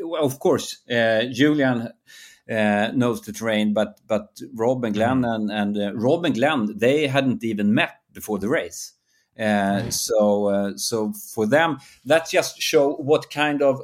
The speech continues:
Speaker 1: of, uh, of persons or team who are able to, to make it, uh, so, uh, so to speak. But their, their improvement have, have been, uh, been huge, uh, I mu-, I must say. And, uh,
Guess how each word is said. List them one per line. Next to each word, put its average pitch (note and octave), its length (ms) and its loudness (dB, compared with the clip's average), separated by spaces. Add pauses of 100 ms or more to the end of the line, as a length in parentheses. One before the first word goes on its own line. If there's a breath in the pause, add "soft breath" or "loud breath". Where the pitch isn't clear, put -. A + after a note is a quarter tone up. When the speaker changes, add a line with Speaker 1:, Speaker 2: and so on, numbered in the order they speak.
Speaker 1:
of, C3 240 2
uh, B2+ 300 4 (500)
of B2+ 160 -2 (240)
persons D#3+ 580 2
or C3 440 -2
team C3+ 540 0
who B2+ 100 -2
are A#2+ 180 4
able C#3 460 0 (340)
to, B2+ 440 -2 (200)
to B2+ 80 -2
make D3+ 360 2
it, - 340 -8
uh, G2 720 -2
so, - 280 -2
uh, G2+ 320 -2
so G2+ 160 -4
to F#2 80 -10
speak. G2 260 -6
But A2+ 180 -2
their, C#3+ 300 2
their B2 180 2
improvement A2 520 0
have, G#2+ 220 0 (500 loud breath)
have G#2+ 120 -2
been, G#2 340 0
uh, F#2+ 260 -4 (440)
been G#2+ 180 0
huge, A#2 640 -2
uh, F2+ 520 -6
I G#2 120 -2
mu-, F#2 120 -6 (220)
I F#2+ 40 -6
must G2+ 200 -8
say. E2+ 320 -10
And, F#2+ 380 -4
uh, F#2+ 280 -4